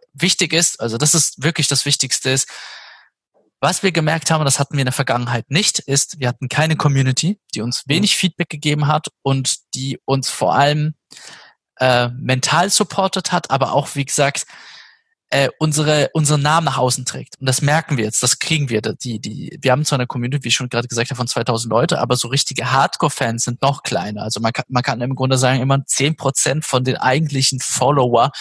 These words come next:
Speaker 1: sind Hardcore-Fans. Also es ist jetzt wirklich noch relativ wenig. Aber die geben uns wirklich guten, äh, gutes Feedback. Sie tragen die Marke nach außen, äh, retweeten jeden unsere, ähm,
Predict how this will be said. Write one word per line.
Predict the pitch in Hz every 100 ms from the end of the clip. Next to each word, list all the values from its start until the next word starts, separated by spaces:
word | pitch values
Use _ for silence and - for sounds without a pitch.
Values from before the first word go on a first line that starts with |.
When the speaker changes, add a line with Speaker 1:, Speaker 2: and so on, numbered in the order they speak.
| - -
Speaker 1:
sind | 139 123
Hardcore-Fans. | 131 131 - 120 117 104 -
Also | 117 120
es | 123
ist | - 123
jetzt | - -
wirklich | 135 135
noch | - -
relativ | 127 127 117 123
wenig. | 135 101 - - - - -
Aber | 127 127
die | - 165
geben | 156 139 131
uns | 120 - - - -
wirklich | 160 165 - 143 139 - _ _ _ 123 123 - _ -
guten, | 147 156 151 135 _ _ _ - - - - - -
äh, | 127 127
gutes | 143 143 -
Feedback. | 123 - 107 107 - - - - -
Sie | - 131 127
tragen | - 131 147 147
die | 135
Marke | 135 131 139 139
nach | 135 -
außen, | 123 113 110 120 113 117
äh, | - 123 104 131 -
retweeten | - 139 131 170 - 156 147 139
jeden | 139 143 147 143
unsere, | 143 135 131 139 139 120 104 131 131 131
ähm, | 131 131